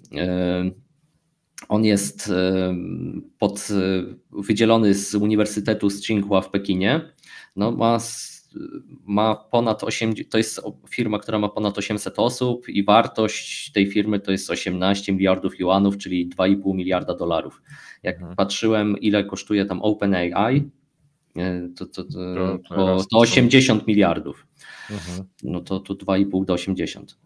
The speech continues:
Speaker 1: No.
Speaker 2: Tak, tylko zwróć uwagę na przykład, e, ile zajmowało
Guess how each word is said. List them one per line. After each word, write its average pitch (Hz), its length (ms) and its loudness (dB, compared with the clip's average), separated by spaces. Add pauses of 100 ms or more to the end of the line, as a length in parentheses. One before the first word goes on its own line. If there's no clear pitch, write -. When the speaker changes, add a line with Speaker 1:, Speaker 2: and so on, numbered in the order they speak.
(140)
Speaker 1:
No. - 160 -10 (220)
Speaker 2:
Tak, 131 260 6
tylko 101 240 -6
zwróć 95 320 -8
uwagę 98 420 -2
na 95 100 -4
przykład, - 640 -4
e, 87 800 -4 (400)
ile 117 220 0
zajmowało 98 1120 2